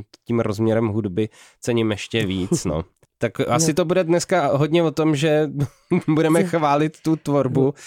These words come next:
Speaker 1: ale asi jak znáte, jak přistupujeme k těm výročím všem, tak to nebude úplně tradiční přístup. Ehm,
Speaker 2: Ale bude
Speaker 1: nechceme to prostě jako valit jako bestovku klasickou, ale budeme si pouštět různý věci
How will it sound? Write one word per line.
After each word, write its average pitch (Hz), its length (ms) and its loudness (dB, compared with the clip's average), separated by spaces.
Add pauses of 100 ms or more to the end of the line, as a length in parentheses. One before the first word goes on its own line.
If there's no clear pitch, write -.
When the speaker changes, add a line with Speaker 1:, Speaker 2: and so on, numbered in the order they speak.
(160)
Speaker 1:
ale 127 140 0
asi 139 240 0
jak 135 200 -2
znáte, 135 460 0
jak 139 260 -2
přistupujeme 143 640 -2
k - 60 -14
těm 151 220 0
výročím 123 500 0
všem, 139 260 -2
tak - 180 -6
to - 120 -4
nebude 139 340 0
úplně 143 520 -2
tradiční 135 640 -2
přístup. 165 720 -2 (460)
Ehm, 120 240 2
Speaker 2:
Ale 120 100 2
bude 127 100 2
Speaker 1:
nechceme 147 480 0
to 139 160 -2
prostě 120 380 -6
jako 135 420 0 (300)
valit 127 500 0 (140)
jako 123 300 -2
bestovku 131 1000 -2
klasickou, 135 920 0
ale 123 220 0
budeme 123 460 -2
si - 120 -8
pouštět - 540 -6
různý 160 920 2
věci 135 640 0